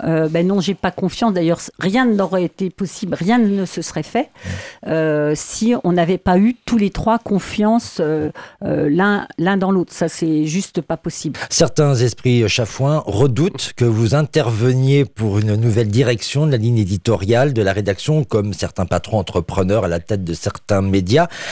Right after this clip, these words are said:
Speaker 2: Est-ce que ce sont des craintes que vous comprenez ?
Speaker 1: J'ai été interpellée par ça, cette idée. Je trouve ça assez étrange pour moi. Je pense que c'est pas notre rôle. C-, notre rôle,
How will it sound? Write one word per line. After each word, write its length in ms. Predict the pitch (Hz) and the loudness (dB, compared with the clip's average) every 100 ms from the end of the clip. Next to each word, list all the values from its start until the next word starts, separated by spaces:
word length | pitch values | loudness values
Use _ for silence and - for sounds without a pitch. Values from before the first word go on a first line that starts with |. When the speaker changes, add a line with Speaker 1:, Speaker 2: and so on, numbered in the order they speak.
| - | -2
Speaker 2:
Est-ce 200 | 143 143 | -2 0
que 80 | 160 | 0
ce 380 | - - 127 127 | -2 -4 -2 -2
sont 240 | - 185 | 0 0
des 140 | 135 107 | 0 -2
craintes 380 | - 160 190 | -2 -4 -4
que 100 | - | -2
vous 220 | 120 104 143 - | -2 0 -4 -4
comprenez ? 540 | 175 185 - 110 107 - _ - _ - | -4 -2 0 -2 -2 -6 _ -20 _ -8
Speaker 1:
J'ai 160 | 156 | -4
été 180 | 196 - | -2 0
interpellée 720 | 202 - 277 - 233 208 226 | -2 0 -4 -2 -2 0 0
par 300 | 226 175 - | -2 -8 -8
ça, 340 | - - 190 269 | -10 -4 -2 -2
cette 360 | - 185 - | -6 -8 -8
idée. 340 | 160 151 202 254 | -10 -4 -2 -2
Je 140 | - | -6
trouve 180 | - 185 | -12 -10
ça 540 | - 185 160 160 156 - | -6 -4 -2 -2 -4 -6
assez 340 | 175 - 202 | -6 -4 -4
étrange 500 | 185 - - 208 202 | -4 -6 -6 -4 -4
pour 160 | - 160 | -6 -4
moi. 280 | 175 180 254 - - _ | -2 -2 -2 -8 -20 _
Je 120 | - - | -18 -10
pense 300 | - 175 - | -4 -4 -4
que 100 | - | -8
c'est 260 | - - 180 _ | -6 -6 -8 _
pas 160 | 202 190 | -2 0
notre 500 | 185 185 175 - 175 | 0 0 -2 -4 -2
rôle. 380 | 160 185 240 311 - - - | 0 2 2 2 -4 -20 -18
C-, 180 | - - | -14 -4
notre 360 | 196 233 - 247 | 0 0 2 0
rôle, 280 | 220 233 | 2 0